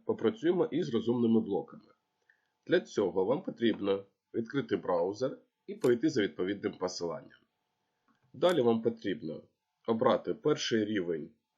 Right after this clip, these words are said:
вправ для учнів, які починають вивчати інформатику у молодшій та основній школі. Після цього перейти до секретів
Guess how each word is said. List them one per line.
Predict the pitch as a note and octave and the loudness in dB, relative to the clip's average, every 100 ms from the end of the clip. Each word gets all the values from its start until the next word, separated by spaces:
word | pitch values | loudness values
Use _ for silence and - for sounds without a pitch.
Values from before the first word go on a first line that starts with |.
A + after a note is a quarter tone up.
| _ _ | _ _
вправ | - - G#2+ F2+ B2 G3+ _ _ _ _ _ _ _ _ - | -20 -2 2 2 2 -4 _ _ _ _ _ _ _ _ -12
для | F#2+ G#2+ | 4 4
учнів, | F#2 D3+ - E3+ | 4 0 0 0
які | C3 - | 0 -2
починають | C3 A#2+ A2+ A#2+ A2+ A2 G#2 - | -2 -2 0 2 2 0 -2 -6
вивчати | G2+ G2+ A#2+ A#2+ F#2 | -4 0 0 0 -4
інформатику | E2 - A2+ D#3 - C3+ C3 A#2 - _ _ _ - | -6 -12 -2 -2 -2 -8 -8 -10 -10 _ _ _ -8
у | F3 | 0
молодшій | A#2+ G2 A#2+ A#2 G#2+ | 0 2 0 -2 -6
та | - F#2+ | -2 -2
основній | F#2+ D#2 F2 F2+ | -2 -6 -4 -4
школі. | - - D#2+ D2 - _ _ _ _ _ | -6 -12 -18 -18 -20 _ _ _ _ _
Після | D#3 D#3 C#3+ | -4 -2 -4
цього | C#3 - F2+ E2+ - | -4 -2 -2 -4 -2
перейти | C3+ C3+ C3+ - A2 E2 D#2 _ _ _ _ _ _ _ _ _ _ _ _ _ _ _ _ _ _ _ _ _ _ _ _ - | 2 4 2 0 -2 -2 -6 _ _ _ _ _ _ _ _ _ _ _ _ _ _ _ _ _ _ _ _ _ _ _ _ -14
до | F#2+ A#2+ G2+ | 2 4 4
секретів | - A#2+ D3 B2 G2+ D#2+ D2 | 0 0 2 2 2 -4 -4